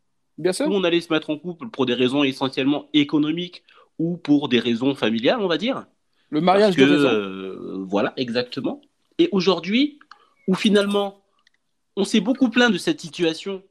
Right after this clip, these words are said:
Speaker 2: notamment les femmes, hein, on, je, je pense quand même, qui étaient un peu dans des situations un peu enfermées.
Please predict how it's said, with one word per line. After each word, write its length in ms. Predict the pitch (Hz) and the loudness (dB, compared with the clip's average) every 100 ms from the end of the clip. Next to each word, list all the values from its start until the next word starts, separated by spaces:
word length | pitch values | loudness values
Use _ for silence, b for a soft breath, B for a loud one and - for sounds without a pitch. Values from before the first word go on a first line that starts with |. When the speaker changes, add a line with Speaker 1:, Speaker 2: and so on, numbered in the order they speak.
| _ _ _ 113 | _ _ _ -10
Speaker 2:
notamment 400 | 117 131 165 190 | -8 -6 -4 -4
les 100 | 156 | -6
femmes, 340 | - 247 214 | -6 -4 -4
hein, 120 | 214 123 - | -8 -12 -14
on, 340 | 113 104 98 92 - | -12 -12 -14 -16 -14
je, 120 | 107 | -12
je 140 | 110 123 | -10 -4
pense 260 | 214 233 | -2 0
quand 100 | 175 | 0
même, 180 | 185 214 | 2 0
qui 180 | - 123 | 2 2
étaient 240 | 120 185 | 4 2
un 100 | 139 | 0
peu 220 | 117 165 185 | -2 -6 -4
dans 120 | 123 | -4
des 120 | 120 | -6
situations 560 | 139 120 131 131 202 147 | -10 -6 -4 -4 -2 -2
un 80 | |
peu 180 | 117 170 | -2 -2
enfermées. 760 | 147 - 127 147 190 214 226 | -2 -4 -6 0 0 0 -4